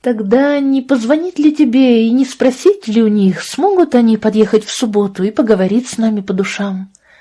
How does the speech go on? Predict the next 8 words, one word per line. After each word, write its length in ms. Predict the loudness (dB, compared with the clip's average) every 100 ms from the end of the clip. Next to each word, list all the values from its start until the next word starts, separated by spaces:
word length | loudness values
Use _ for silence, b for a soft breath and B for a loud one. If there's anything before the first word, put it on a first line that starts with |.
| b b b
Глаза 640 | -6 -2 -2 -2 -2 -2 0
Майка 400 | -2 -2 -2 -6
заблестели 760 | -4 -4 -4 -6 -6 -4 -2
от 140 | -4 -2
навернувшихся 760 | -2 -2 -2 -4 -6 -12 -12
слез. 640 | -12 -10 -8 -8 -10 -12 -8
Он 180 | -4 -4
рассмеялся. 880 | -4 -10 -6 -4 -4 -6 -12 -16